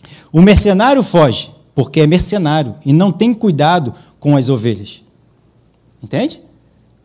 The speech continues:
Então Jesus, ele é o bom pastor que dá a vida pelas ovelhas e que ele mostra, cuida bem das ovelhas, botando dentro delas o que elas precisam pra ser bem cuidado. O ladrão,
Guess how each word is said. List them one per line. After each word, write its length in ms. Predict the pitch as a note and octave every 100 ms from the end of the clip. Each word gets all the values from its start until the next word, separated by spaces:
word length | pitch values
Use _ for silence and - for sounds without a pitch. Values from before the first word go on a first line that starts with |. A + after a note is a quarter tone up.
| _ _ _ _ _
Então 240 | - D3 E3
Jesus, 400 | F3+ D#3+ B3+ A3+
ele 120 | A3
é 20 |
o 60 | F3
bom 180 | F#3
pastor 380 | F#3 D#3+ - G3+
que 100 | G#3
dá 140 | G3+ G3+
a 40 |
vida 300 | C3+ A#3 A3
pelas 300 | G3+ G3 E3+
ovelhas 520 | D3 B2+ C#3 A2 G#2
e 60 | C3+
que 100 | F3+
ele 120 | G#3
mostra, 840 | E3+ E3 A#3 B3+ - - - A2+
cuida 480 | - - C4 A#3 D#3
bem 220 | A#2+ D#3
das 180 | D3+ C#3
ovelhas, 460 | C3 A#2 D3 F#3+ F#3 F3+ - _
botando 440 | D3+ C#3+ - F#3 F3+
dentro 300 | D#3 E3+ D#3+
delas 440 | B2+ E3 D4+ - _ _ _ _
o 80 | C#3+
que 120 | -
elas 180 | E3+ E3
precisam 600 | - D#3+ - F#3 G3+ A#2
pra 160 | G2 C#3
ser 180 | - C3+
bem 180 | E3
cuidado. 440 | D#3 C3 A#2 G#2 A2 _ _ _ _ _ _ _ _ _ _ _ _ _
O 120 | D3+
ladrão, 760 | E3+ D#3 C#3 F3 C4 F#3+ G2